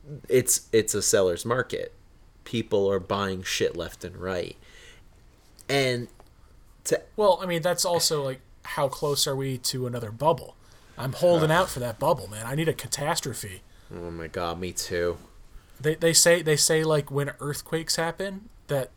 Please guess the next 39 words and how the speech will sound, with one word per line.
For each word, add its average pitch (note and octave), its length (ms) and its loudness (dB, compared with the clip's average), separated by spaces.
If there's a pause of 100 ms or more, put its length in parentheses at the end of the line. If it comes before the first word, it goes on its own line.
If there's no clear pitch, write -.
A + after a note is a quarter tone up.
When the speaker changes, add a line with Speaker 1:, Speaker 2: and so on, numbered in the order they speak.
(340)
Speaker 2:
real C#3+ 200 0
estate C3 260 0
prices B2 380 -2
really B2 300 -6
plummet B2+ 460 -6
in B2 140 -8
L G2+ 220 -10
A. G2 240 -12 (480)
And B2+ 180 -6
we E3 140 0
haven't E3 220 6
had C3+ 160 -2
a G#2 60 -6
big C3+ 260 -4
one A2+ 360 -8
since - 300 0
before B2+ 460 -6
I C#3 100 -4
was A#2 200 0
here, A#2+ 140 -8
back A#2+ 220 -8
in, B2 80 -8
like, G#2+ 160 -12
what, G#2+ 140 -12
fucking A#2 280 -10
Northridge A#2 480 -8
or G2+ 80 -12
whatever, A2 280 -10
when G#2+ 100 -10
I G#2+ 60 -10
was, A2 120 -6
like, A2 180 -12 (140)
a, - 280 -14
a, - 420 -18
like, A2+ 160 -12
a G#2 60 -12
child. A2+ 560 -6 (200)
Speaker 1:
Mm-hmm. E2+ 320 -12 (240)
Speaker 2:
So C3+ 460 4